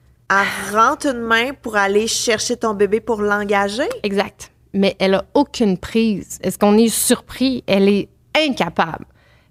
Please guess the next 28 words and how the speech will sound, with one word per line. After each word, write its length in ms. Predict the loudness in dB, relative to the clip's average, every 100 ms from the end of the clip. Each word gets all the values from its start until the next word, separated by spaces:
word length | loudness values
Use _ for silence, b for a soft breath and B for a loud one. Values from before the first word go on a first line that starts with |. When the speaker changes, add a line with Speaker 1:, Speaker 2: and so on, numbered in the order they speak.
| -2
Speaker 2:
Fait 80 | 0
qu'ils 100 | 0
prennent 280 | 2 4 4
les 100 | 2
forceps, 680 | 2 0 0 -2 0 0 -2 -20 -20 _ _ _ _ _
puis 380 | -4 -2 -2 -6 -14 _ -4
ils 180 | 2 2
essayent 640 | 2 -2 0 2 2 2
d'aller 340 | 0 0 -2
chercher 720 | -2 -2 0 -2 -2 -2 0
mon 220 | 2 0
bébé. 420 | 0 0 0 -2 -4 b b b
Ils 140 | -4
sont 320 | -2 0 0 0
incapables. 600 | 0 2 2 0 -2 -4 -4
Pendant 240 | -2 0 0
ce 80 | 2
temps-là, 300 | 2 4 0 -4 -6
on 120 | -2
est 100 | 0
sous 180 | -2 -2
moniteur, 500 | 0 0 0 -2 -2 -4
hein, 100 | -6
souvent 440 | -6 -6 -4 -2
à 140 | -2
l'accouchement 360 | -2 -4 -4 0
à 40 |
l'hôpital. 400 | 0 0 0 0